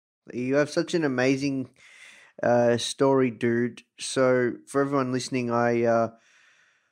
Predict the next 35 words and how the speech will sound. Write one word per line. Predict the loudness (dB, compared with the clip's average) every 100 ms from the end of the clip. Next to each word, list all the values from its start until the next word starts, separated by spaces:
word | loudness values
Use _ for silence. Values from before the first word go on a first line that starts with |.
| _ -4
I |
spoke | -2 0 0
at, | -2 -4
uh, | -4 0 2 2 0 -2
an | -8
event | -2 -4 -4 -4
called | -4 -2
Tropical | 0 -2 -2 -6 -6
Think | -6 -10 -8
Tank, | -4 -2 -2 -6 -12 -4
uh, | 0 2
March | 2 0 -2 -4 -6
two | 0 4
thousand | 4 2 -2 -6 -8
sixteen, | -6 -2 -2 -2 -2 0
and | -2
that's | -4 -2
where | 0
I | 0
met | 0 -2
Hal, | -2 -2 0 0
and | 0
I |
was | -2 0
so | -2
blown | 0 2 2 2
away, | 0 0 2 2 2 0 -8 -20 -20 -16 -4
uh, | -2 0
by | 0 2 2
his | 0 -4 -6
story. | -10 -2 2 4 2 2 -2 -6 -18 -20 _
And | -2 -2
dude, | 0 0 0 -2 0
your | 0 0
talk | -6 -4 0 0 0 -6 -20 -20